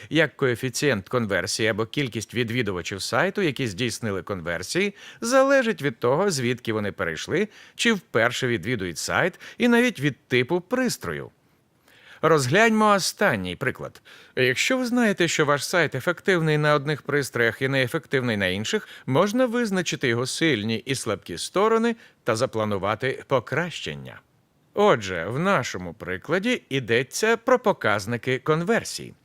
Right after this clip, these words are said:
і розподіл таких показників за типом пристрою.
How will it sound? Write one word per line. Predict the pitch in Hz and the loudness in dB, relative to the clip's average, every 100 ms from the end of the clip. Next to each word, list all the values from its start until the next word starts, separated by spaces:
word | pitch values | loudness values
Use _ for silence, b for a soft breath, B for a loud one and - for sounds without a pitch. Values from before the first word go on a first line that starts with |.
| b b b - - | b b b -14 2
і | 185 | 6
розподіл | 170 156 - 190 135 131 | 6 4 2 2 4 0
таких | 120 113 107 101 | 0 -2 -2 -4
показників | 180 175 233 233 226 220 226 214 - | -4 -2 0 0 0 0 0 0 0
за | 151 160 151 | 0 2 2
типом | - 139 - 143 143 | 2 0 2 -2 0
пристрою. | - 214 - - 92 76 | 0 0 -2 -6 -6 -6